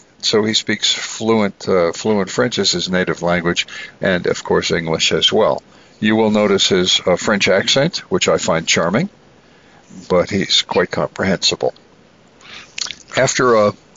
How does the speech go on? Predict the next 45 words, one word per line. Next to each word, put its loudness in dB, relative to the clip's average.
after 0
a 4
long 2
career 4
in 0
the, 2
uh, 4
in -2
the -4
Canadian -2
government, 0
due 0
to 2
family, 0
difficult 0
family 0
situation, -2
Gerard's 2
health -4
began -2
to -6
suffer 2
and 0
deteriorated 0
to -2
the -20
point 0
where 2
he -2
could -4
no 2
longer 0
do 0
his 0
job, 2
and -2
he -2
had -4
to -16
take -2
early 2
retirement -2
from -6
his, -2
uh, 2